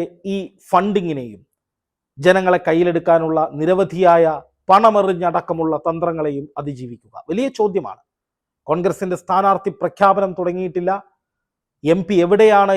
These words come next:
എന്ന് പോലും കാണാനില്ല, സോഷ്യൽ മീഡിയയിലോ ചാനലുകളിലോ ഒന്നും അദ്ദേഹമില്ല. പക്ഷെ സുരേഷ് ഗോപി ഓരോ പഞ്ചായത്തുകളിലും കയറി ഇറങ്ങി ജനസമ്പർക്ക പരിപാടികൾ നടത്തി ചെറിയ ചെറിയ ഫണ്ടുകളൊക്കെ കയ്യിൽ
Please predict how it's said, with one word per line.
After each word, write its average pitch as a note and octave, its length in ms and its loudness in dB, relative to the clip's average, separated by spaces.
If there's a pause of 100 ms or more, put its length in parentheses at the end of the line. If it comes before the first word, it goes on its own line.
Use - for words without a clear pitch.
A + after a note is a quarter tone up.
(100)
എന്ന് F3+ 180 -4
പോലും F3 200 -2 (120)
കാണാനില്ല, F3+ 440 0 (640)
സോഷ്യൽ G3+ 320 -2
മീഡിയയിലോ F#3 420 2 (120)
ചാനലുകളിലോ F#3 640 0
ഒന്നും G#3+ 200 0 (440)
അദ്ദേഹമില്ല. F3 420 0 (600)
പക്ഷെ D3 260 -8
സുരേഷ് F3+ 320 -2
ഗോപി F3+ 260 0 (440)
ഓരോ D#3+ 260 0 (100)
പഞ്ചായത്തുകളിലും F3+ 800 0
കയറി F3+ 340 0
ഇറങ്ങി F3 320 -6 (120)
ജനസമ്പർക്ക F3 480 -4 (100)
പരിപാടികൾ E3+ 440 -2 (120)
നടത്തി D#3+ 260 -8 (140)
ചെറിയ F3 240 -2 (100)
ചെറിയ F3+ 200 -4 (100)
ഫണ്ടുകളൊക്കെ F3 580 -6
കയ്യിൽ E3 180 -4